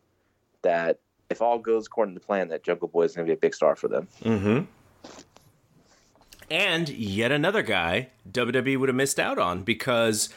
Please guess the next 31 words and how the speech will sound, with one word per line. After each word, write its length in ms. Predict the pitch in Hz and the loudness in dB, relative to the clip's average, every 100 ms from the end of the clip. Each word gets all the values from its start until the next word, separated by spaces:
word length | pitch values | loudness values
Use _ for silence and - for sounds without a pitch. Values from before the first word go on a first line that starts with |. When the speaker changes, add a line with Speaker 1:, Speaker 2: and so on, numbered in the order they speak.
| - - - _ _ - | -18 -20 -20 _ _ -12
Speaker 2:
th-, 200 | 101 107 - | -10 -8 -4
one 320 | 117 123 139 | 0 0 0
of 80 | 151 | -2
the 80 | |
things, 600 | 156 120 110 127 147 - - | -2 0 0 0 -2 -4 -2
and, 160 | 120 | -2
and, 320 | 113 117 107 - | 0 -2 -4 -4
and 260 | 113 107 95 | -2 -2 -4
how 280 | - 175 | -2 0
is 160 | 170 107 | 0 -2
the, 140 | 107 | -6
the, 280 | 98 117 107 113 | -4 -4 -6 -4
I, 240 | 127 120 | -2 0
I'm, 140 | 123 123 | -2 0
I'm 200 | 120 127 | 0 0
gonna 360 | 113 92 92 - - - - - | 0 0 -2 -10 -14 -12 -12 -6
kind 320 | 131 123 113 | -2 0 0
of 300 | 92 87 - - - - - - - - - | -2 -4 -8 -8 -10 -12 -12 -12 -12 -10 -10
hopefully 480 | - 143 135 127 110 | -2 0 0 2 2
paint 360 | - 131 117 - | 2 0 0 -2
a 80 | |
picture 640 | - - 104 - 104 92 90 | -4 -2 -2 0 2 2 0
for 560 | - - 101 92 90 87 | -4 -2 0 2 0 -2
some 240 | - 104 92 | -4 -4 -4
folks 320 | - 90 - | -4 -4 -4
because 260 | 107 - 110 | -8 -6 -2
I 140 | 110 | -2
clearly, 920 | - - - 151 160 160 151 139 127 | -4 -10 -8 -6 -4 -4 -4 -2 -4
clearly 400 | 123 127 117 107 | -4 -2 -2 -2
saw 260 | - 101 90 | -2 -2 -2
this. 320 | 80 76 - | -4 -8 -8